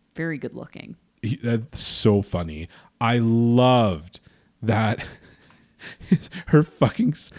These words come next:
Speaker 2: brother's name is Fidel. It's just, like,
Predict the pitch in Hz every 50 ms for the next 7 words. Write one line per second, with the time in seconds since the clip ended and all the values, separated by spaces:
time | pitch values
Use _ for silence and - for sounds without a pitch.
0 | - - - _ - 101 98 107 104 110 110 123 123 123 110 - 107 104 104 104
1 | 104 101 101 95 - - - - - 110 98 95 - 104 92 87 82 85 87 95
2 | - - - - _ - 151 151 - - 185 180 175 - 214 214 202 190 165 -